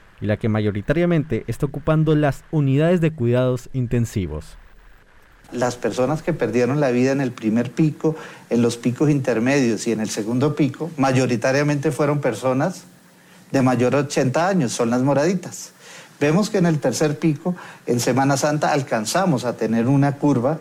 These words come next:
Speaker 2: Claro, Semana Santa fue principios de abril, finales de marzo, cuando iniciamos el proceso de vacunación. Pero cuando iniciamos el proceso de vacunación en estas personas sobre febrero, que ya los empezamos a ver,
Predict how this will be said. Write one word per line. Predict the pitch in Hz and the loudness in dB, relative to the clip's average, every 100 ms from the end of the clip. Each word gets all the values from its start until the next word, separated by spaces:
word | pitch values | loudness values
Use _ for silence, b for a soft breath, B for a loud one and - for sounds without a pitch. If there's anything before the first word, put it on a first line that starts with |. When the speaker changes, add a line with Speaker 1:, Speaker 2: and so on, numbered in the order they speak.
| - | -4
Speaker 2:
Claro, | 139 123 | -2 -2
Semana | - 117 107 104 | -2 -4 -4 -6
Santa | 107 117 110 143 | -4 -4 -2 0
fue | 139 123 | 0 0
principios | 131 123 135 131 135 127 | 0 2 2 2 0 2
de | 120 113 120 | 2 2 0
abril, | 127 123 135 143 | -2 2 2 2
finales | 147 139 120 123 135 | 0 0 2 2 2
de | 139 | 2
marzo, | 151 139 120 151 - | 2 0 -2 -10 -2
cuando | 123 117 | 0 2
iniciamos | 113 113 147 151 170 156 | 2 2 2 0 2 0
el | 143 | 0
proceso | 123 113 113 117 | -2 -2 -2 -2
de | 147 | -2
vacunación. | 147 147 135 127 143 147 B B B - | 0 0 -2 0 -2 -4 B B B -2
Pero | 160 156 | -2 0
cuando | 160 147 | 2 2
iniciamos | 147 143 180 185 214 | 4 2 2 2 0
el | |
proceso | 185 156 156 165 | 0 0 0 0
de | 190 | -2
vacunación | 165 139 123 139 147 | -2 -4 0 0 0
en | 156 | 0
estas | 165 170 | 0 -2
personas | 165 117 135 131 143 | -2 -2 -2 -2 0
sobre | 175 165 165 | 0 2 2
febrero, | 165 160 143 131 151 B B B - | 2 0 2 0 -2 B B B -2
que | 151 | 0
ya | 135 | 2
los | 151 170 | 2 2
empezamos | 170 175 135 135 160 | 2 0 0 0 0
a | 151 | 2
ver, | 143 147 | 0 -2